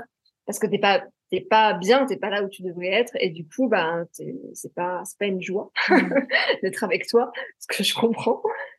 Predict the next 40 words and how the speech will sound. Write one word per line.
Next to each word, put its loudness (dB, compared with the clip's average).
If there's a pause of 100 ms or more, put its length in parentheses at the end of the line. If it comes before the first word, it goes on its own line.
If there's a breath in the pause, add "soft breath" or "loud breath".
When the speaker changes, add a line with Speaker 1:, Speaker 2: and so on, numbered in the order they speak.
(240)
Speaker 1:
Et, 2
et 2
je 2
me 6
voyais 6
en 4
plus, -4
je -8
me, -6 (380)
je -16
sais -6
pas -4
comment -6
dire, 0
mais 0
j'arrivais 0
à, 4 (120)
à 0
me -4
voir, 4
à 4
voir, -2 (280)
rentrer 0
dans 2
ce -4
personnage-là 0
de -4
la, -6 (480)
la -14
personne -2
qui, -10 (260 loud breath)
qui -4
prend 4
le 4
métro 6
et 2
qui -8
fait -4
la 2 (240)
tête, 4